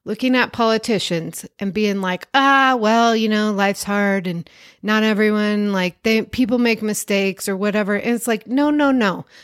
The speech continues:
Let's just go back to good and not good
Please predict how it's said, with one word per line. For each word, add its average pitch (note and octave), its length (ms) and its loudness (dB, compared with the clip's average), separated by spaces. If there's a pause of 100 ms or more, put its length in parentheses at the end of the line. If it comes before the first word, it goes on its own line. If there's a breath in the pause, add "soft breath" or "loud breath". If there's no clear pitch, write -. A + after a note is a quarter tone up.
(260 loud breath)
Let's C#4+ 220 -4
just G4 260 -2
go D#4 120 0
back A3+ 360 0
to G3 400 -2 (520)
good A#3+ 520 0 (200)
and G3+ 400 0 (160)
not F#3+ 480 -6
good - 320 -12